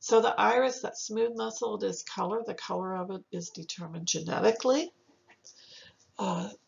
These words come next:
so when someone says you have blue eyes, that blue, that's the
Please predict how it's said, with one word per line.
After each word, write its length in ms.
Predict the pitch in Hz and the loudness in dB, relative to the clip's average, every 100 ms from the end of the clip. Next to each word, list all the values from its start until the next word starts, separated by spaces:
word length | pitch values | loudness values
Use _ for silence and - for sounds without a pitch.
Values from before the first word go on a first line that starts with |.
| _ _ - | _ _ 6
so 140 | 220 | 8
when 180 | 196 196 | 8 4
someone 280 | 190 185 190 | -2 -2 -4
says 440 | - 185 180 - | -2 0 0 0
you 80 | 180 | -2
have 160 | 165 - | -2 6
blue 240 | 247 262 | 6 8
eyes, 640 | 240 233 226 214 - - - | 4 4 0 -6 -10 -16 -2
that 240 | 196 185 | 0 0
blue, 480 | 185 196 226 269 254 | 6 8 8 6 -6
that's 380 | - 190 208 - | -4 -4 -6 -8
the 120 | - | -6